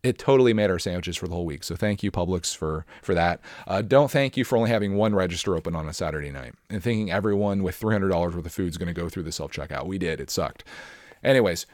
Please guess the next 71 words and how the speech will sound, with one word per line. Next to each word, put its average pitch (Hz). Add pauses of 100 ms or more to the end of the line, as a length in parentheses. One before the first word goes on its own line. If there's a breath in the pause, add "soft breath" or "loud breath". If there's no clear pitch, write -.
(160 soft breath)
rest 151
of 131
the 120
week. 71 (100)
Obviously, 135
we 123
did 117
a 107
lot 95
of 85 (160)
beaching. 101
We 101
did 98
a 95
lot 90
of -
pooling, 101
as 85
I 82
mentioned. 87 (540 soft breath)
Uh, 67 (160)
not 131
great 113
content, 92
but 95
I 101
did 127
make 143
some -
videos 123
there 82
of 82
some 92
great 95
things 98
we 92
did, 85
starting 220
with 262 (300 soft breath)
something 151
that 135
I've 113
been 98
wanting 160
to 156
do 127
for 98
years 120
and 131
years. 85
Every 139
time 151
we 139
drive 123
down 90
there, 80
off 110
to 151
our 139
right, 92
on 110
the 135
way 123
down, 98
like, 92
this -
road 110
just 98
takes 98
you 101
there, 82